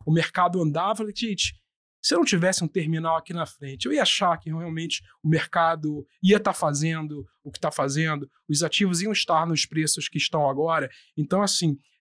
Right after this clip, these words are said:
é, é, é uma busca, uma busca constante pra tentar, é, identificar momentos em que a narrativa de mercado tá errado, e quando a gente acha que tá errado e que eventualmente vai, essa narrativa vai mudar e, consequentemente, isso vai ter,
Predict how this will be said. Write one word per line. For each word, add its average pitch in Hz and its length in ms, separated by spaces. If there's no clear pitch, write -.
é, 151 220
é, - 100
é 165 40
uma 170 160
busca, 165 520
uma 156 160
busca 175 380
constante 196 840
pra 160 120
tentar, 160 680
é, 151 360
identificar 165 600
momentos 175 540
em 185 60
que 180 80
a 170 40
narrativa 165 400
de 165 100
mercado 165 380
tá 262 100
errado, 220 420
e - 80
quando 196 200
a - 20
gente 185 260
acha 170 240
que - 80
tá 180 120
errado 160 440
e 160 80
que 165 140
eventualmente 160 680
vai, 165 480
essa 147 200
narrativa 165 480
vai 156 160
mudar 156 460
e, 156 40
consequentemente, 165 800
isso 160 160
vai 165 120
ter, 160 340